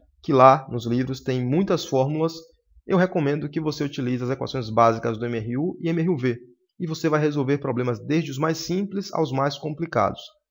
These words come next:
Se você ficar utilizando as fórmulas prontas que aparecem no nível médio, e que alguns professores ensinam musiquinhas para poder gravar, eu posso garantir a você que tem problemas que não saem por elas, enquanto isso aqui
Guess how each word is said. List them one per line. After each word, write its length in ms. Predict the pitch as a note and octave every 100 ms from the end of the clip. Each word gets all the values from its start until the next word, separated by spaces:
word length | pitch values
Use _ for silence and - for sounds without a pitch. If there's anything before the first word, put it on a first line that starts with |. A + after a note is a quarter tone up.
| _
Se 180 | - A3+
você 340 | G3+ G3 F3
ficar 280 | E3+ D#3+ D3+
utilizando 500 | D3+ E3 D3 B2+ C3
as 100 | C3
fórmulas 360 | C#3+ D3 C#3 -
prontas 520 | - E3+ G3+ C#3+ C3
que 60 |
aparecem 460 | C#3 C#3 C3 C3 C3
no 60 | B2
nível 180 | C3+
médio, 360 | F#3+ C3 C3+ E3+ - _ _ _
e 60 | B2+
que 60 |
alguns 180 | C#3 C3+
professores 480 | C#3+ C#3 C3+ C3+ C3
ensinam 300 | C#3 C#3+ C#3
musiquinhas 500 | C3+ C#3+ D#3 C#3+ C3
para 120 | B2
poder 220 | A#2+ B2
gravar, 460 | B2 D3+ A2+ A2+ B2 - _ _ _
eu 80 | C3
posso 320 | A#2 B2 B2+
garantir 340 | B2+ C3 B2+ B2+
a 40 |
você 340 | C3 C#3 A#2+
que 100 | B2
tem 140 | C3+ C3
problemas 440 | B2+ B2 A#2+ A#2+
que 100 | -
não 180 | C#3 C#3+
saem 240 | - G#2+
por 160 | - B2+
elas, 360 | A#2+ G2 G2 -
enquanto 360 | A2 A#2 A#2
isso 140 | C3 G#3
aqui 380 | G3 C3 D#3+